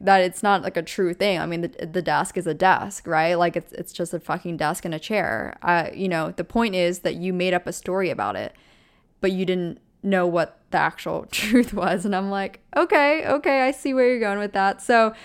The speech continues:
a long story short, she's showing me, and again, perhaps to you guys as well, that we are often creating a whole fucking story about something we have zero clue about. We just, we conclude based on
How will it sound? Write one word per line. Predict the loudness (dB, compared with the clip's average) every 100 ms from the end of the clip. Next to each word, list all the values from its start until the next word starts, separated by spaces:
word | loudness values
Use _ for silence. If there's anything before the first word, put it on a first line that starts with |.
| -20 -20 -10 0
a | 4
long | 6 6
story | 4 2
short, | 2 0
she's | 0 -4
showing | -2 2 4 4 2 0 0
me, | 0 0 -2 -4
and | -2 -2
again, | 0 0 0 -4 -10 -12
perhaps | -6 -2 0 -2 -4 -14 -8
to | -4
you | 0
guys | 4 4 2
as | 0
well, | 2 4 6 4 0 -10 -20 _ _ _ _ _ -4
that | 4 6 6 6 2 _ _ _ _ _ _ _
we | -6 -2 0 2
are | 2 4
often | 6 6 4 0
creating | -2 -2 2 4 4 2 0
a | -2
whole | -2 2 2 2
fucking | 2 2 2 0
story | 0 0 2 2 -2 -2
about | 2 2 2
something | -2 -2 -2 -2
we | 0
have | 0 4 2 0 -6 -14 -6
zero | -2 2 6 6 6
clue | 2 0 2
about. | 2 0 -2 -6
We | -2 0
just, | 2 0 0 -10 _
we | -4
conclude | -2 -2 -2 0 0 2
based | 2 2
on | 0 0 0